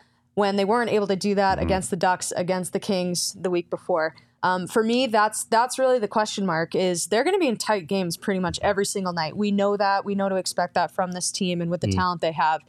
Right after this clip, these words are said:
Speaker 1: It's whether or not they can take it to the next level and really learn how to win and be able to do that consistently night after night.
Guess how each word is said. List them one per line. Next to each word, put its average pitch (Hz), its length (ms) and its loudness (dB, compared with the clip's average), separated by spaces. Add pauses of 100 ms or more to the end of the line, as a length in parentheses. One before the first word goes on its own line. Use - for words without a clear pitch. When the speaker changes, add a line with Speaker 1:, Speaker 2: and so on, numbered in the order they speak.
(300)
Speaker 1:
It's 208 200 0
whether 220 300 2
or 214 60 2
not 196 280 2
they 190 100 0
can 180 140 -4
take 196 280 -2
it 202 100 -2
to 185 80 -6
the 190 100 0
next 185 280 -2
level 185 340 2
and 185 100 -4
really 180 220 -2
learn 175 380 -4
how 180 160 -2
to 175 100 0
win 190 400 -2 (320)
and 196 100 2
be 208 80 2
able 196 140 2
to 180 80 0
do 208 200 0
that 190 220 2
consistently 190 720 -2
night 175 200 0
after 175 280 0
night. 180 400 0